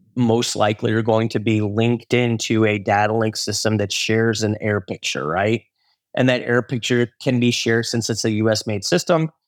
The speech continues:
This data link system is also gonna be on the F sixteen. So the F sixteen would be able to have whatever this air pictures, you know, uh, radar or what the picture looks like. And it's not just the picture, right? So you've also got intelligence and surveillance systems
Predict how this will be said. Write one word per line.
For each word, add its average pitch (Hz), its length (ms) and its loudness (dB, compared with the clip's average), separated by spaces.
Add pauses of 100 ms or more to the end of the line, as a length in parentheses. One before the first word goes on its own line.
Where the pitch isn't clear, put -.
(240)
This 123 180 0
data 107 240 2
link 104 180 0
system 107 320 -2
is 101 80 0
also 101 280 0
gonna 107 140 -4
be 104 120 0
on 101 100 2
the 98 100 -4
F 95 100 -6
sixteen. 117 460 -2
So - 140 -2
the 113 120 2
F 113 80 0
sixteen 131 380 0
would 123 100 2
be 110 120 0
able 107 160 2
to 104 140 -2
have 107 460 0 (460)
whatever 139 380 2
this 147 240 0 (100)
air 139 200 2
pictures, 110 1040 -2 (480)
you 123 140 2
know, 104 420 2
uh, 104 240 0
radar 120 520 0 (100)
or 113 260 -4
what 117 140 0
the 107 80 -6
picture 127 300 -2
looks 143 280 0
like. 104 180 -2
And 139 120 -2
it's 165 200 -4
not 180 260 0
just 156 340 -2
the - 60 -2
picture, - 500 -6
right? 107 260 -2
So 127 140 2
you've 120 200 2
also 131 320 0
got 123 200 2
intelligence 113 600 0
and 104 100 -12
surveillance 139 460 0
systems 110 400 -6